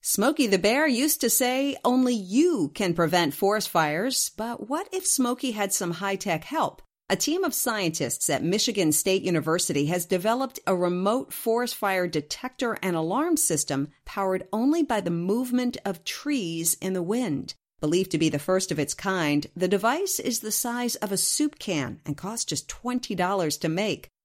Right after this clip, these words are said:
Traditional fire detection methods, satellite monitoring, ground patrols, and watchtowers are expensive and inefficient.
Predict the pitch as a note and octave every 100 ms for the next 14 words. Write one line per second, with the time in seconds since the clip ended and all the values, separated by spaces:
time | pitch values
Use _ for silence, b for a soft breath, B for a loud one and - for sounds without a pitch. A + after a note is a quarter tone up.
0 | _ - B3+ C#4+ - B3 F3+ - G#3 G3
1 | F3+ E3 F#3+ - E3 D#3 C#3+ E3+ A3 -
2 | - - - D#3+ E3+ D3+ - D#3+ D3+ D#3
3 | D3 F#3+ G#3+ - D#3 F3 A#3 F#3 - E3+
4 | C#3+ D3 E3+ - D#3+ D3 D#3+ C4+ - -
5 | D#3+ D3+ D3+ - - D3 - D3+ - -
6 | A3+ B3+ A#3+ B3+ B3 - - F3 F3 F3
7 | E3 - F#3+ - B2 -